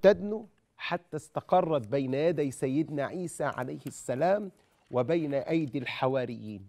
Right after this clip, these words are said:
فسيدنا عيسى قال لهم إيه؟ "يلا يا جماعة كلوا، بسم الله خير الرازقين، كلوا يلا." أهو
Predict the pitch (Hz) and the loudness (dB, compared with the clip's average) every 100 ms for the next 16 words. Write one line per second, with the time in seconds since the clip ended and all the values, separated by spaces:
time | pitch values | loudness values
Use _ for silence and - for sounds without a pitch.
0 | _ 165 - 185 165 170 165 180 - 131 | _ -12 -8 -8 -8 -6 -4 0 2 4
1 | 143 147 135 - 127 127 - 165 180 160 | 4 4 2 2 2 2 6 8 10 8
2 | 143 139 147 156 131 - 202 185 113 _ | 8 6 8 6 4 2 2 2 -2 _
3 | _ - 151 - - 147 139 135 175 202 | _ -2 0 0 2 6 8 10 10 10
4 | - _ - 170 175 147 135 131 131 120 | 6 _ 4 6 6 4 2 0 0 -4
5 | - 233 254 _ _ _ _ 220 220 208 | -6 -8 -8 _ _ _ _ 8 12 10
6 | 220 - _ - 147 175 | 10 4 _ 6 8 8